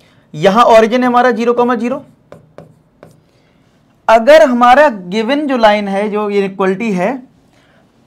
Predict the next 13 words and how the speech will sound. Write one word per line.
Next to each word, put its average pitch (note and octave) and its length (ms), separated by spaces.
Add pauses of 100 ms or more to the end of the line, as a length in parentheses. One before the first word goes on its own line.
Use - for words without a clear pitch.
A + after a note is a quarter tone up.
(440)
अगर A#3 280
इस C#4 300
वाले C4 320
पॉइंट A#3+ 380
को C4+ 100
सेटिस्फाई G#3 600
करेगा, E3+ 460 (240)
इसका G3 280
मतलब G#3 300
ये G#3+ 100
इसी A#3 180
साइड A#3+ 220
होगा। F#3+ 260